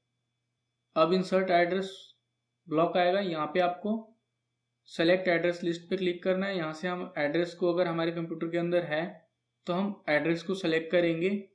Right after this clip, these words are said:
जैसे कि आपको वीडियो में दिखाया जा रहा है।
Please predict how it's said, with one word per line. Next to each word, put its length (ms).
जैसे 240
कि 140
आपको 260
वीडियो 300
में 120
दिखाया 360
जा 160
रहा 280
है। 140